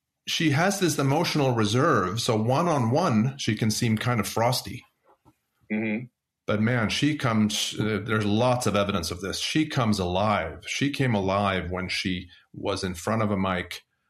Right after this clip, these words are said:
Speaker 1: speaking, uh, at one of these receptions, uh, and was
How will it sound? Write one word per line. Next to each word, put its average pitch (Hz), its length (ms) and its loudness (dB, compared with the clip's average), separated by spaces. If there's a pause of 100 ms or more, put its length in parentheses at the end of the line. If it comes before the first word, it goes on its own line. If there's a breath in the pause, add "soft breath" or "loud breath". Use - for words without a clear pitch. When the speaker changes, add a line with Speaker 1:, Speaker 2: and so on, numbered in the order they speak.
(180)
Speaker 1:
speaking, 110 840 -2
uh, 95 240 0
at 92 200 -4
one 98 100 -2
of 90 80 -4
these 90 220 -6
receptions, 87 680 -6 (300)
uh, 90 380 -4
and 98 280 -4
was 98 300 -6